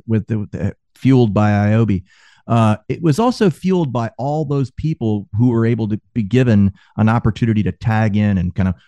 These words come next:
quote unquote, "put their hand on the pile." Uh, or like with the,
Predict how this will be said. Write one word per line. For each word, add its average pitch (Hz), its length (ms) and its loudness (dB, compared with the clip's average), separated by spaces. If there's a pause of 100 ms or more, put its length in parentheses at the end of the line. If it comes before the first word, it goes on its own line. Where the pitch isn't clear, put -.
(120)
quote 107 160 0
unquote, 98 300 0
"put - 200 0
their 117 140 2
hand 113 360 4
on 98 140 2
the 90 80 0
pile." 78 560 -6 (320)
Uh, 98 180 2
or 127 120 2
like 151 200 2
with 156 140 -2
the, 135 80 0